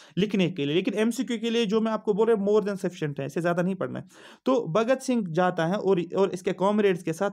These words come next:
और ये क्या करते हैं, सॉन्डर्स को पकड़ के ना, क्या करते हैं, मार देते हैं। बात याद रखना, सॉन्डर्स को पकड़ के मार देते हैं,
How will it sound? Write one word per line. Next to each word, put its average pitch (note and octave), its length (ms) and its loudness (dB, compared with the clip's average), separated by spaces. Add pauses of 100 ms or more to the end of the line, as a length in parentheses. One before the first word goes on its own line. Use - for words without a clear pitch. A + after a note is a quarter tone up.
और D#3+ 160 2
ये G3+ 100 0
क्या G3+ 120 0
करते F3 200 -4
हैं, F3+ 80 -8
सॉन्डर्स F3 400 0
को D3+ 100 -8
पकड़ E3+ 340 -2
के D#3+ 140 -4
ना, C4 180 -2 (280)
क्या F#3+ 140 2
करते E3 260 -4
हैं, C#4 80 4
मार D#3 280 4
देते A#2+ 260 -4
हैं। A#2+ 160 -14 (540)
बात F#3+ 260 0
याद G#3 200 2
रखना, C#3+ 240 -6 (340)
सॉन्डर्स G3+ 420 2
को F3+ 100 -2
पकड़ E3+ 280 0
के A3+ 120 0
मार D3+ 300 2
देते A#2+ 240 -6
हैं, - 140 -12